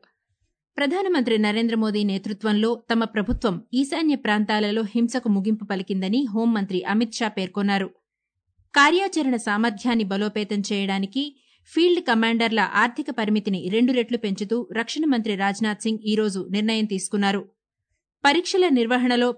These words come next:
పారదర్శకతను పెంచడానికి యూనియన్ పబ్లిక్ సర్వీస్ కమిషన్, యూపీఎస్సీ,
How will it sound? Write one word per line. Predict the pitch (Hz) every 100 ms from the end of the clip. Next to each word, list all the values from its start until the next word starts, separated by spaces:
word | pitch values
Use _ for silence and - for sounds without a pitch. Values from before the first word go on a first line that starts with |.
| -
పారదర్శకతను | 220 247 247 247 247 226 220
పెంచడానికి | 202 202 220 214 214 208 269 - 214
యూనియన్ | 262 285 285 262
పబ్లిక్ | 214 196 220 -
సర్వీస్ | 208 214 220
కమిషన్, | 202 202 196 180 -
యూపీఎస్సీ, | 202 208 220 208 202